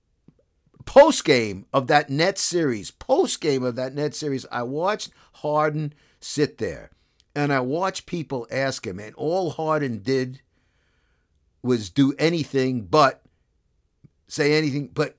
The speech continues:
make excuses. He gave full credit to the Milwaukee Bucks. Full credit. And he said, he said, "Yeah, look,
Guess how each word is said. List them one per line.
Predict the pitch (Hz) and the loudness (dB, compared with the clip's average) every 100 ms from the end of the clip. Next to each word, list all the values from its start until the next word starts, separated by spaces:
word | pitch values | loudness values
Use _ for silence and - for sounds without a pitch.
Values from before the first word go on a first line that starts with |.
| - | -6
make | 120 131 127 | 0 2 0
excuses. | - - 117 95 - - - _ _ _ _ _ _ - | -8 -6 -6 -6 -12 -20 -20 _ _ _ _ _ _ -2
He | 139 | -2
gave | 110 139 135 | 4 4 4
full | - 156 156 | 2 0 0
credit | - 160 156 160 - _ - - - - - - _ _ _ _ _ _ | 0 2 4 2 0 _ -16 -16 -18 -20 -20 -20 _ _ _ _ _ _
to | - | 2
the | 139 | 2
Milwaukee | 127 123 123 123 117 117 | 4 2 2 2 0 -6
Bucks. | 98 85 - - - _ | -6 -10 -14 -20 -20 _
Full | - 196 196 | -6 0 0
credit. | - 151 101 - _ _ _ _ _ _ _ _ _ _ _ _ _ _ _ _ - | 2 -2 -2 -8 _ _ _ _ _ _ _ _ _ _ _ _ _ _ _ _ 0
And | 190 | 2
he | 196 | 4
said, | 220 - 160 - - _ _ - | 0 0 0 -2 -12 _ _ -12
he | 214 | -6
said, | 214 202 | 0 0
"Yeah, | 247 269 269 262 - _ _ _ | 2 2 2 0 -6 _ _ _
look, | - 262 - | 6 6 6